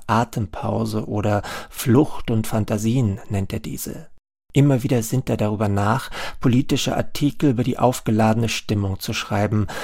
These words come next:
auch über sein Entsetzen, dass zur Bedächtigkeit aufrufende Stimmen herabgewürdigt werden.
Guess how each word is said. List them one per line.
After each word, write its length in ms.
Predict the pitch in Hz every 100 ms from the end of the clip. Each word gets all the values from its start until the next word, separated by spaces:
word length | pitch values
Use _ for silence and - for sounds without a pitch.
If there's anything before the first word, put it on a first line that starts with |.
| - -
auch 220 | 127 123
über 420 | - 110 113 113 113
sein 220 | 113 117
Entsetzen, 600 | 113 - - - - 104
dass 260 | 110 - -
zur 140 | 117
Bedächtigkeit 960 | 120 104 123 - 135 - - 131 -
aufrufende 640 | 123 120 - 120 117 117 113
Stimmen 580 | - - 117 113 113 127
herabgewürdigt 960 | 110 104 107 - 107 110 - 117 -
werden. 440 | - 120 - 160